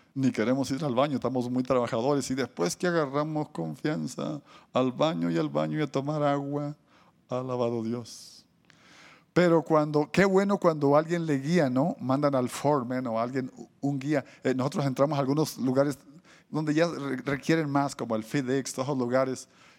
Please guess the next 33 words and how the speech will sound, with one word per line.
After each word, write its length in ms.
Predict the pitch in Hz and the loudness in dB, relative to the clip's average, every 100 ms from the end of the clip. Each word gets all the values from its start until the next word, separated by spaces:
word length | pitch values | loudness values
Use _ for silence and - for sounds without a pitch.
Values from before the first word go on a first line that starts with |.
| - | -10
Y 100 | 123 | -2
cuando 220 | 131 120 | 0 0
están 180 | 131 131 | 0 0
conectados 480 | 139 123 127 127 | -2 0 0 0
con 340 | 113 127 120 113 | 0 -2 -2 -2
el 160 | 117 | -2
aeropuerto, 640 | 117 113 110 - 139 139 123 | -2 -2 -2 0 0 0 -2
todo 160 | 127 | -2
eso, 140 | 135 139 | -2 -2
es 120 | 151 | 0
más 200 | 147 139 | 0 0
papeleo 580 | 147 127 127 131 147 131 | -2 0 0 2 2 0
y 80 | |
más. 360 | 120 123 127 - - - - | 0 -2 -2 -6 -18 -20 -8
Tiene 200 | - 160 | -2 0
que 120 | 151 151 | 2 0
andar 280 | 147 151 | 2 2
una 280 | 147 151 156 | 2 0 0
persona 380 | 139 123 143 147 | 0 0 0 2
de 140 | 139 | 2
ahí 260 | 123 123 147 | 2 2 2
con 180 | 139 135 | 0 -4
usted 280 | 123 139 135 | -4 -4 -2
guiándolo. 560 | 131 139 147 120 107 - _ _ _ _ - | 0 0 -2 -4 -6 -12 _ _ _ _ -14
Y 40 | |
tiene 200 | 110 113 | -6 -4
que 80 | 117 | -4
andar 220 | 120 117 | -2 -2
donde 220 | 117 104 | -2 -4
anda 120 | 104 127 | -6 -4
trabajando, 460 | 135 117 123 131 | -4 -4 -4 -6
lo 160 | 123 101 | -6 -8
guía, 320 | 107 123 156 | -6 -8 -8